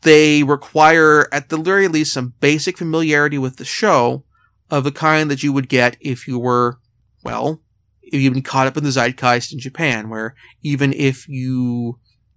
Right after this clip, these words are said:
weren't actively watching it, you may have seen a few episodes, you may know somebody who'd seen it, so you could talk to them about the show. And you have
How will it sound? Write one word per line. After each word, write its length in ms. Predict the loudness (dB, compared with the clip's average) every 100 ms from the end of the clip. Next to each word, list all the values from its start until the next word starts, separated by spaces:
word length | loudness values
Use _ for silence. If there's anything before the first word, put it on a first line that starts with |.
| -2
weren't 220 | 0 0
actively 320 | -2 -4 -2 -2
watching 380 | 2 0 0
it, 100 | -6
you 100 | -6 -8
may 80 |
have 100 | -6
seen 160 | -6 -8
a 40 |
few 140 | -2 -2
episodes, 500 | -2 -2 0 0 0
you 60 |
may 160 | -2 -2
know 380 | 0 0 2 2
somebody 420 | 0 -2 -2 -2
who'd 160 | -6 -6
seen 240 | -4 -4
it, 140 | -4
so 100 | -6
you 60 | -10
could 160 | -10 -4
talk 240 | -2 -2
to 80 | -8
them 120 | -16
about 220 | -12 -14
the 80 | -14
show. 380 | -14 -12 -14 -18 _ _ -20 -20 _ _ -8
And 300 | -2 0 0
you 80 | 2
have 180 | 0